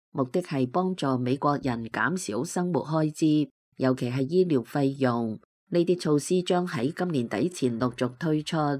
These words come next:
一名白宮高級官員話，川普仲計劃年底開始全國巡訪，向民眾講明佢嘅經濟計劃與成效，亦會重點介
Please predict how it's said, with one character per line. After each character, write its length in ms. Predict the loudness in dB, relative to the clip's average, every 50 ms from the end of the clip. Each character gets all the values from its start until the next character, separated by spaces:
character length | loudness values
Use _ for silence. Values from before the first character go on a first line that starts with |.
| -6 _ _ _ _ _ _ _
一 80 | _ 0
名 200 | 2 2 2 0 0
白 140 | 0 -2 -4 -2
宮 260 | 0 2 2 2 2
高 160 | 2 2 2
級 120 | 2 0 -2 0
官 240 | 0 0 0 0 0
員 240 | 0 0 0 0
話， 240 | -2 -2 -2 -2 -4 -6 _ _ _ _
川 220 | 0 0 0 0
普 180 | 0 0 0 0
仲 240 | 2 0 0 0 0
計 220 | 0 0 0 0
劃 280 | 0 0 0 0 0 0 0
年 240 | 0 0 0 0
底 80 | -2 -2 -2 -2 -2
開 260 | 0 0 0 0 0
始 80 | -2 -4
全 240 | -2 -2 -2 -2
國 180 | 0 0 0 0 0
巡 260 | -2 -4 -4 -4 -6
訪， 420 | -2 0 0 2 2 2 0 0 -4 -8 -16 _ _ _ _ 0
向 180 | 2 2 2 2
民 220 | 0 -2 -2 -2
眾 180 | 0 -2 -2 0
講 220 | 0 0 0 0 -2
明 260 | -2 -4 -4 -4 -4
佢 160 | -2 -2 -2 -2
嘅 100 | -2 -4
經 220 | -2 -4 -4 -2
濟 200 | -2 -4 -4 -2
計 220 | -2 -2 -2 0
劃 200 | 0 0 0 2
與 160 | 4 2 2 2
成 200 | 2 -2 -2 -2
效， 420 | -4 -6 -4 -2 0 0 0 -2 -4 -8 _ _ _ _
亦 120 | 0 0 0
會 240 | 2 2 2 2 2
重 300 | 2 0 0 0 0 0
點 180 | 2 2 2 0
介 180 | -2 -4 -2 0